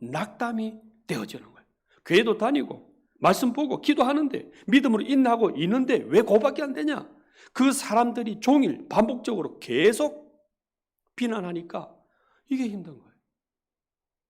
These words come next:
그래서 하나님께서는 사람을 믿지 말라 하신 거예요. 사람은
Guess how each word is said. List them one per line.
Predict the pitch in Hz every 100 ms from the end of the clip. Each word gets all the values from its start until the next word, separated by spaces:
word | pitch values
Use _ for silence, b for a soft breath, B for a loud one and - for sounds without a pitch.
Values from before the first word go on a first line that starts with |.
| _ _ _
그래서 | - 139 143 139
하나님께서는 | 135 127 127 120 143 208 - _ _ _ _ _ _ _ _ _
사람을 | - - - 113 110 120 165 247 - _ _ _ _ _ _ _ -
믿지 | 123 - 190
말라 | 120 135 156
하신 | - - -
거예요. | - _ _ _ _ _ _ _ _ _ b b b b
사람은 | - - 165 190 196 120 -